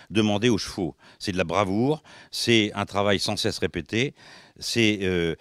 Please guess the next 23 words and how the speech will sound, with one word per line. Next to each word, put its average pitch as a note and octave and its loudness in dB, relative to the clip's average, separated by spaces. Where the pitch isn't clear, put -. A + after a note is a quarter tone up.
une G2 0
accumulation, A2 -2
euh, F2 0
de F2 -2
choses B2+ -2
qui A2 -12
font C3 -2
que, A2 0
euh, F#2 -2
ça G#2 -2
peut - -4
donner G2+ 2
des, F2+ -6
un F#2 -4
spectacle - -6
absolument G2+ -6
splendide, B2 -2
et A#2+ 0
de B2+ 4
temps A2 -4
en G2+ -2
temps, A#2 -4
malheureusement, A2+ 0